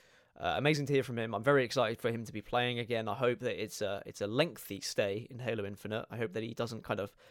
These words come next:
dip his toes in and then very quickly bring those toes out. But I know that's entirely possible with older players who have commitments.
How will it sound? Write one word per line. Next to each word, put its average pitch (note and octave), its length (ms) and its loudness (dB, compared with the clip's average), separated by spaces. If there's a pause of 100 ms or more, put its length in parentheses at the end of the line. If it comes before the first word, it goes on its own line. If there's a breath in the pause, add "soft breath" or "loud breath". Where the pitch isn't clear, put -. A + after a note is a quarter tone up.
(180 soft breath)
dip F3 140 8
his E3+ 100 4
toes D#3 300 8
in C#3+ 340 6
and B2+ 140 0
then A#2 100 0
very A#2+ 180 4
quickly B2+ 320 -4
bring A#2+ 240 0
those G#2 160 0
toes G#2 300 0
out. G#2 260 0 (360 soft breath)
But G2 260 4
I A#2 60 0
know B2 120 6
that's A#2 160 4
entirely A#2+ 320 4
possible C3 420 4
with B2+ 200 2
older B2 220 4
players B2 400 4
who A2+ 100 -8
have F#2+ 200 -6
commitments. F2 640 -8